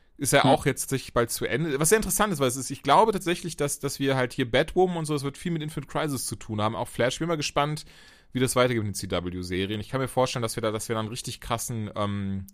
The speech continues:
Speaker 1: Umschwung, Schrägstrich Knick, Schrägstrich, äh, hundertachtzig Grad sehen werden. Vielleicht doch nicht, aber ich fänd's schön.
Speaker 2: Ja, ich weiß halt nicht, ob sie endlich mal die Eier haben, das zu machen.
Speaker 1: Mhm.
Speaker 2: Ähm, aber eigentlich wär's Zeit für einen Reboot tatsächlich. Oder halt einen Neustart, wie man ihn aus den Comics ja kennt.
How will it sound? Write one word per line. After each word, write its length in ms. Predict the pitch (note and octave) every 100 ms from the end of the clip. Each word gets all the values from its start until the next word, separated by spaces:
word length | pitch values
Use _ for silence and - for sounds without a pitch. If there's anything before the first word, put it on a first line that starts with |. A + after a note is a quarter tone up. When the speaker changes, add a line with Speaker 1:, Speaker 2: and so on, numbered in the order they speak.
| -
Speaker 1:
Umschwung, 840 | D3 E3+ - D3 D3+ D3 D3 D3+
Schrägstrich 540 | D3 - B2 - A#2 -
Knick, 460 | C#3 C3+ C#3+ - - - -
Schrägstrich, 720 | - - B2 - B2+ A#2 -
äh, 200 | A2+ A2
hundertachtzig 440 | A2 B2 A2 - -
Grad 360 | A2+ A2 - A2+
sehen 300 | G2 F2+ E2
werden. 320 | D#2 - -
Vielleicht 220 | - A2+
doch 60 | A2
nicht, 340 | A#2 D#3+ - _ -
aber 100 | C#3
ich 80 |
fänd's 180 | D#3+ C#3+
schön. 260 | - A2+ - _ _ _ _ _ _ _ _ _ - - - _ _ -
Speaker 2:
Ja, 280 | A#2+ F3 C#3
ich 120 | B2+
weiß 200 | D3+ E3+
halt 120 | F3+
nicht, 120 | D#3 D3+
ob 80 |
sie 120 | C3 C3+
endlich 180 | C#3+
mal 100 | -
die 100 | B2+
Eier 240 | C3 C3+ A#2
haben, 260 | B2 C3
das 160 | A2+ G#2+
zu 120 | -
machen. 440 | G#2+ B2 G#2 A#2 - -
Speaker 1:
Mhm. 280 | G#2+ A2 - -
Speaker 2:
Ähm, 440 | G#2 G#2 G#2+ G#2+ - -
aber 180 | A2 A2
eigentlich 300 | A#2 C#3 B2
wär's 240 | B2+ -
Zeit 260 | - A#2 C3+
für 120 | A2
einen 100 | G2+
Reboot 440 | G2+ G2+ F#2 - -
tatsächlich. 480 | G2 F2+ F2 F2+ F#2
Oder 160 | G#2
halt 220 | G2+ A2 -
einen 100 | A2
Neustart, 460 | A2 B2 - A#2+
wie 80 | B2
man 100 | D#3
ihn 80 | D#3+
aus 140 | D#3+
den 100 | -
Comics 320 | C#3 E3 D#3 -
ja 80 |
kennt. 320 | - D3+ G2+